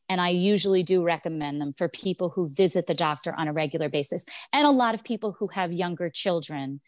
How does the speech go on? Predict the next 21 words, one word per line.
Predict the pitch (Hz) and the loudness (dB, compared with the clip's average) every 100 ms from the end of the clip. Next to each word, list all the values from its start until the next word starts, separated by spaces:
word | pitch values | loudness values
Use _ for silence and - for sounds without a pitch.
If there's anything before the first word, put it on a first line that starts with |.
| _ - _ - | _ -20 _ -2
uh, | 180 165 156 151 156 156 - _ _ - - - | 2 2 0 -4 -8 -12 -16 _ _ -12 -10 -8
do | 180 226 214 | 0 4 4
choose | - 196 175 | 4 4 4
the | 180 | 2
silver | - 156 147 143 | 0 0 0 -2
plan. | - 131 120 - - - | -6 -10 -10 -16 -16 0
The | 226 | 2
gold | 233 269 240 - | 6 6 6 4
plans | 196 160 156 - | 2 2 -2 -4
are | 175 | -4
extremely | 147 160 - - - 185 196 226 185 151 | -4 -4 -6 -6 -6 -4 0 0 0 -4
overpriced, | - 151 147 143 - 143 139 - - - _ - | -4 -6 -6 -10 -6 -6 -6 -8 -14 -20 _ 0
and | 285 | 2
they | 311 | 2
just | 254 294 - | 2 -2 -2
give | 247 220 | -4 -4
you, | 196 208 196 185 _ _ _ - | -2 0 -2 -4 _ _ _ -6
again, | 180 180 160 | -2 -2 -2
another, | 165 170 175 196 185 - | -4 -4 0 0 0 0
um, | 175 160 160 151 151 _ _ _ _ _ _ _ _ _ | -2 0 -2 -6 -10 _ _ _ _ _ _ _ _ _
uh, | - | -4